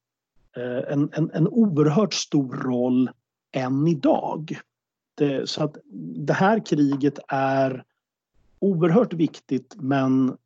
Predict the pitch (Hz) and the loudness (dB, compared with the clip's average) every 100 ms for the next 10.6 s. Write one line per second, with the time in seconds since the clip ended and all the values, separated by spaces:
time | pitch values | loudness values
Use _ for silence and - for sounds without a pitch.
0 | _ - 165 135 127 - - 139 147 - | _ 0 2 2 -2 -12 -4 -2 -2 -8
1 | 110 170 - - 240 - - - - - | -4 -4 -4 -4 -2 -4 -10 -20 -20 -20
2 | _ _ _ _ _ _ _ - - 151 | _ _ _ _ _ _ _ -20 -2 0
3 | 175 - 190 214 180 170 160 - 160 - | 0 2 2 2 0 0 -2 -2 -4 -4
4 | - 220 78 - - - - - - - | -6 -2 -2 -4 -10 -10 -12 -12 -16 -8
5 | 139 147 165 170 160 175 185 151 147 165 | -6 -4 0 2 4 2 2 0 -2 -6
6 | 147 185 202 - 180 147 127 147 139 131 | -6 -8 -8 -10 -6 -6 -6 -8 -8 -8
7 | - 143 131 127 117 - - - 131 135 | -6 -6 -6 -6 -4 -4 -2 -4 -6 -12
8 | _ _ _ _ _ - 131 120 127 - | _ _ _ _ _ -6 -4 -2 -6 -2
9 | 160 151 147 147 131 135 127 - 147 127 | 2 2 2 2 0 -2 -2 -2 -4 -4
10 | - 131 147 170 151 151 | -10 -6 -4 -4 -4 -8